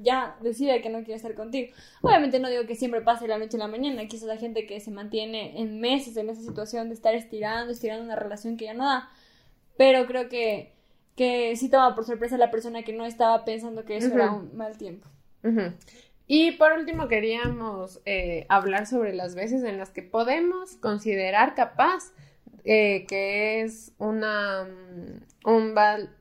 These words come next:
Speaker 2: ay, verga, es por mezclar sus términos.
Speaker 1: Mal
Speaker 2: Mal
Speaker 1: timing.
Speaker 2: timing verdadero. Y yo creo que es, eh, cuando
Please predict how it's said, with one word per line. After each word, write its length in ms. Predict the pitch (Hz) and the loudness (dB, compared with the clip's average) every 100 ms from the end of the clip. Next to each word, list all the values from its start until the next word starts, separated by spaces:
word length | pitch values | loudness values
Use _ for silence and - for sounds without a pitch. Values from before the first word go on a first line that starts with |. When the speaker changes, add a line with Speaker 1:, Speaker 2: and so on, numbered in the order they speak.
| - 220 | -12 -10
Speaker 2:
ay, 220 | 277 370 | -8 -8
verga, 420 | 269 381 415 392 392 | -2 0 0 -2 -6
es 80 | |
por 160 | - 403 | -6 -4
mezclar 400 | 294 254 285 311 | -2 -2 -4 -10
sus 120 | - - | -10 -8
términos. 480 | 277 233 185 202 | -6 -4 -8 -10
Speaker 1:
Mal 220 | 247 262 254 | -6 -4 6
Speaker 2:
Mal 340 | 269 294 302 | 6 6 4
Speaker 1:
timing. 180 | 247 254 | -2 -2
Speaker 2:
timing 160 | 269 269 | -6 0
verdadero. 760 | 220 185 175 180 208 311 190 - | 2 2 -2 0 -2 -2 -4 -6
Y 120 | 220 | -4
yo 160 | 240 240 | -4 -4
creo 300 | 240 247 240 | -6 -6 -8
que 360 | 185 180 196 | -8 -4 -4
es, 180 | 220 - - | -6 -10 -10
eh, 520 | 202 196 185 180 180 | -6 -6 -6 -8 -2
cuando 720 | 202 190 190 185 185 180 165 | 0 0 -2 -6 -4 -4 -6